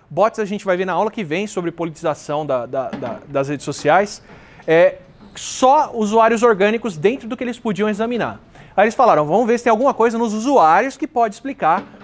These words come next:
como a gente vê esse compartilhamento. O que que eles chegaram à conclusão? Usuários que espalham notícias falsas têm menos seguidores,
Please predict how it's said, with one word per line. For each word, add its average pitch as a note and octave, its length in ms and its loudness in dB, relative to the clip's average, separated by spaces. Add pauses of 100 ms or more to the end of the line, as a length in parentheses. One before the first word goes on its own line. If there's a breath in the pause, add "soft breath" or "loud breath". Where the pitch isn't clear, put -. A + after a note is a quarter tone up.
(100)
como A#3 140 0
a A3+ 40 -2
gente A3 180 -10
vê A3 80 -4
esse A3+ 100 -6
compartilhamento. A3+ 640 -6
O - 40 -18
que B3+ 80 -8
que - 60 -8
eles C4 120 -6
chegaram A#3+ 240 2
à - 20 -6
conclusão? G#3 500 -4 (520 soft breath)
Usuários B3+ 580 0
que C#4+ 100 -6
espalham B3+ 440 -2
notícias A#3 440 -4
falsas A#3+ 440 0
têm G3 200 -6
menos C#4+ 540 -2
seguidores, F#3+ 760 -2